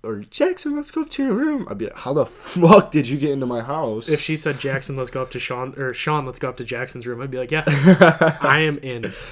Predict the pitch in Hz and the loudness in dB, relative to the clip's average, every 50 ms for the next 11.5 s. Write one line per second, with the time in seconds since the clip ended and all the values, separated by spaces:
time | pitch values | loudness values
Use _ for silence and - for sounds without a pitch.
0 | - - 131 - - 139 151 165 170 139 127 147 151 160 165 156 151 - 120 135 | -14 -12 -8 -2 0 2 4 4 4 4 4 4 4 4 4 2 0 -2 0 2
1 | 143 143 127 139 139 139 120 - - 123 120 117 117 113 113 104 101 - 107 - | 2 2 2 0 -2 -4 -4 -6 -8 -4 -4 -2 -2 -4 -6 -8 -10 -12 -12 -8
2 | - 107 110 110 107 107 117 101 85 85 95 90 92 - 147 156 175 202 202 156 | -8 -6 -6 -4 -4 -4 -4 -4 -6 -8 -8 -8 -6 -2 -2 0 0 0 -2 -2
3 | 196 202 160 - 143 143 151 160 151 - - - 123 123 127 131 - - 180 160 | -2 -6 -4 -4 -4 -4 -4 -6 -8 -8 -8 -8 -6 -6 -6 -6 -6 -6 -6 -4
4 | 160 180 175 170 190 190 185 - 196 196 196 214 208 - - 247 233 233 240 240 | -4 -6 -4 -2 -2 -4 -4 -4 -4 -4 -4 -4 -4 -4 -2 0 0 2 2 2
5 | - - 131 131 123 117 110 98 113 117 127 135 135 127 123 123 123 - - 135 | 2 0 2 2 4 4 4 4 2 0 -2 -2 -2 -2 -2 -4 -4 -4 -4 -2
6 | 131 143 139 139 131 131 127 120 107 92 92 - - 113 104 104 110 113 110 - | 0 0 0 0 -2 -2 -2 -2 -4 -6 -8 -12 -8 -8 -6 -4 -4 -4 -4 -6
7 | - - 101 110 107 104 - - - - - 156 190 208 214 214 - 208 202 190 | -6 -6 -6 -6 -6 -8 -8 -12 -14 -12 -10 -6 -6 -6 -6 -6 -8 -8 -10 -10
8 | 160 156 156 - - - - 95 95 95 95 - - - 165 175 175 214 262 302 | -10 -10 -12 -12 -12 -12 -12 -10 -10 -10 -10 -12 -10 -4 -2 -2 0 0 0 -2
9 | 302 233 170 175 - - 170 160 147 - - - - - - 180 - 170 180 175 | -2 -2 -4 -4 -4 -4 -4 -4 -4 -6 -10 -18 -12 -6 -4 -2 0 0 -2 -2
10 | - - 175 156 143 156 151 202 185 - 185 180 175 175 165 170 - 156 139 120 | -2 -4 -4 -2 -2 0 2 4 4 6 6 6 6 4 2 2 0 0 0 0
11 | 120 135 143 131 117 117 120 - - - | -2 -2 0 0 -2 -2 -6 -8 -12 -16